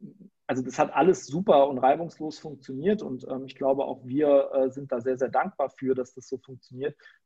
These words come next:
Aber ihr könnt euch natürlich auch vorstellen, das ist ein großer Laden so. Das ist, ähm, wir haben die Verbindung in den Retail-Bereich, in den Tech-Bereich.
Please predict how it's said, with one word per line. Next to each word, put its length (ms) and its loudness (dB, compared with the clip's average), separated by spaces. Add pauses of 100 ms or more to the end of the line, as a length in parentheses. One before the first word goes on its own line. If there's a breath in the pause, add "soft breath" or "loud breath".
(340)
Aber 100 4
ihr 80 2
könnt 180 0
euch 100 0
natürlich 300 -6
auch 160 -2
vorstellen, 340 -2
das 160 -6
ist 140 -16
ein 80 -10
großer 360 4
Laden 320 6
so. 180 -2
Das 220 -18
ist, 240 -20
ähm, 340 -4
wir 120 -8
haben 160 -8
die 300 -2
Verbindung 480 -4
in 80 -6
den 120 -2
Retail-Bereich, 840 4
in 60 -18
den 160 -14
Tech-Bereich. 680 0